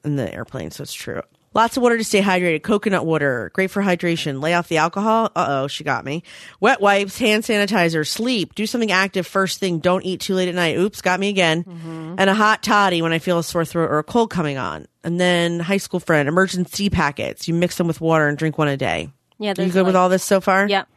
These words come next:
Speaker 2: that's not too bad.
Speaker 1: "Wet wipes for everything near you. Keep washing your hands. Don't touch your face. Also, when the first sign of sickness, I pop a NyQuil."
Speaker 2: Oh,
Speaker 1: I don't,
Speaker 2: jeez.
Speaker 1: wouldn't do that.
Speaker 2: No.
Speaker 1: I don't do that.
Speaker 2: No.
Speaker 1: I'm not an,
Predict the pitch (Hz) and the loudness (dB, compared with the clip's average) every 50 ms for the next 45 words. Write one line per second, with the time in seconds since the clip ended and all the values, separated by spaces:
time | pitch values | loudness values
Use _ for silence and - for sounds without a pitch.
0 | _ - 202 196 214 - - 240 233 226 - 240 208 196 185 170 160 165 165 - | _ -10 -6 -6 -6 -6 -4 -4 -6 -4 -4 -6 -6 -4 -4 -4 -4 -6 -8 -12
1 | _ _ _ - 170 196 165 180 190 190 175 - - - 175 139 175 180 185 170 | _ _ _ 2 2 2 4 4 2 2 2 0 -2 0 2 2 2 2 2 2
2 | 185 180 175 180 185 190 196 208 214 214 220 220 220 220 226 - _ _ _ - | 0 -2 -2 0 0 0 0 2 2 2 2 2 2 2 0 -2 _ _ _ -20
3 | - - - _ _ _ _ _ _ - - 208 190 202 196 190 - 190 185 185 | -20 -20 -20 _ _ _ _ _ _ -6 -2 0 2 2 2 2 2 0 2 2
4 | 190 190 185 185 185 165 - 180 175 - 202 180 - 175 160 - - 196 196 208 | 4 2 2 2 2 2 0 0 2 0 -2 -2 -2 -4 -4 -2 0 0 2 2
5 | 214 226 214 - - - 165 180 190 - 202 185 180 175 - - 190 185 185 180 | 0 -2 -4 -6 -4 0 0 0 2 0 0 -2 -2 -2 -4 -2 -2 0 0 -2
6 | - - - - - 202 185 180 175 175 160 - - 196 185 - 170 160 151 - | -4 -8 -12 -6 -2 0 0 2 0 -2 -4 -4 -4 -6 -2 -2 -2 -2 -2 -2
7 | - - 160 165 165 - - 190 170 165 - 151 147 160 160 165 156 - - 107 | -2 0 0 0 0 0 0 0 0 2 0 0 0 0 0 0 0 -2 -4 -6
8 | 85 57 - - - _ _ _ _ _ _ - 233 214 170 180 208 226 226 202 | -4 -6 -6 -10 -16 _ _ _ _ _ _ -12 -8 -4 -2 0 0 0 0 -2
9 | 190 185 175 170 151 139 151 147 143 131 117 113 110 - _ _ - 214 220 226 | -4 -4 -4 -6 -4 -2 -2 0 0 0 0 0 -2 -4 _ _ -16 -10 -8 -6
10 | 226 226 226 226 220 220 220 220 220 214 _ _ _ _ _ _ _ - 160 165 | -4 -4 -4 -4 -4 -4 -6 -8 -8 -12 _ _ _ _ _ _ _ -2 0 2
11 | 165 151 135 147 135 117 98 87 220 208 180 185 214 233 208 196 190 180 175 170 | 2 2 0 0 -2 -2 -2 -2 -2 0 0 2 2 4 4 4 4 4 2 2
12 | 165 160 | 0 -2